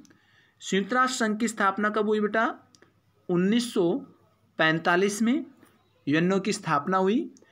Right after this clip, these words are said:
और यूएनओ के अंदर कितने सदस्य देश सम्मिलित हैं?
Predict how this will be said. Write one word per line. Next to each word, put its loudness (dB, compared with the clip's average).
और 2
यूएनओ 2
के 0
अंदर 0
कितने 0
सदस्य 0
देश 0
सम्मिलित 0
हैं? 0